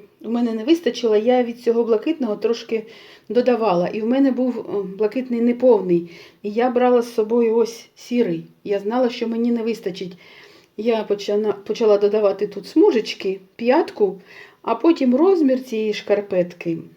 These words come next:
м, визначив саме, м, розмір оцього залишку блакитного. Завершився він, і я почала робити носочок. Зараз поміряємо,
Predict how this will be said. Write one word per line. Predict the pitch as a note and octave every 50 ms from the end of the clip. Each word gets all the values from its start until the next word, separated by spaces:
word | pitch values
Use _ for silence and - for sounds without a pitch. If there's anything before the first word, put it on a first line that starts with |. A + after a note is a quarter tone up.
| _ _ _ -
м, | F3 F#3+ F3+ F3+ F3+
визначив | F#3 A3+ C#4 C4+ - - C4+ C4 B3+ - - - B3+ B3 A#3 A#3+ - - -
саме, | - - - A#3 A#3 B3 A#3+ A#3 A3+ A3+ A3+ - _ _ _ - - - - - _ _ _ - - -
м, | F#3 F3+ F3+ F3 F3 F3 -
розмір | - G3 G#3+ A#3+ B3 - A3+ A3+ G#3+ G#3 G3+ - - _ _ _ _ _ _ _ - - - _ -
оцього | F#3+ F3+ - A3 G#3+ A3
залишку | G#3 A3 G3+ F3+ F3 F3 - - - F3+
блакитного. | F3+ F#3 F3+ F3+ F3 E3+ E3 - E3+ E3+ E3+ E3+ E3 - - _ _ -
Завершився | E3+ F3+ A3 A#3+ C#4 F4 F#4+ E4 - E4+ D#4+ D#4+ - D#4 D#4
він, | D4 D#4 D#4+ D#4 D4+ - - - - - - - - _ _ _ _
і | - B3+ B3+
я | B3+ C#4+ D4+ E4 E4 E4 D#4+ D#4 - - G#3+ -
почала | G#3+ G3+ - - G3+ G3+ G#3+ A#3
робити | A3 G3+ F3+ F#3+ G#3 G#3 - F#3+ F#3 F3+
носочок. | E3+ E3+ E3 E3 - D#3 D3+ - - - - - - _ _ _ _ _ _ _ _ _ _ _ _ _ _ _ _ _ _ _ _ _ _ _ _ _ _ _ -
Зараз | G#3+ G#3+ A#3+ A3 G3+ G3 -
поміряємо, | - G#3 G3+ A#3 C#4+ D#4 D4+ A#3 G3 F#3+ F#3 F3+ F3